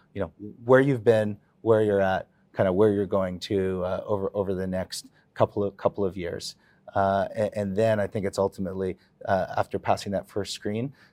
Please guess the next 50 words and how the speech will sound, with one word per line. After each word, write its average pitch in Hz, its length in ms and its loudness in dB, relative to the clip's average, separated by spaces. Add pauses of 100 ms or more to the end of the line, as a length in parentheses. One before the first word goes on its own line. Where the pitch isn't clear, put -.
(100)
to, 98 260 0
to 107 120 -4
get 101 140 -4
on 110 80 -2
the 107 80 -2
phone 131 360 4
so 101 300 2
that 92 200 -2
we 95 100 -2
can, 90 380 -6
uh, 87 260 -4
have 92 160 -2
a 92 60 -10
chat. 101 360 2 (320)
Uh, 95 200 -2
we 101 120 -4
can 95 240 -6
sort 90 220 -12
of - 20 -6
ask 98 280 -4
about 98 240 0
the 92 40 -12
business, 98 520 -4 (340)
uh, 92 220 0
learn 101 360 -2
more, 98 400 -2 (160)
and, 101 200 -4
and 95 220 -6
see 98 260 -6
if 92 120 -10
it 92 140 -10
might 92 180 -6
be, 92 240 -8
uh, 80 200 -6 (140)
might 95 200 -8
be 95 80 -4
a 90 40 -6
fit. - 220 -4 (420)
So - 160 -2
I'd 98 140 2
say 101 140 -2
just, 98 300 -4
you 107 60 -2
know, 95 60 0
some 90 180 -8
key 127 180 -4
metrics 107 440 -2
around, 95 460 -2 (360)
uh, 98 280 -4
revenue, 107 600 2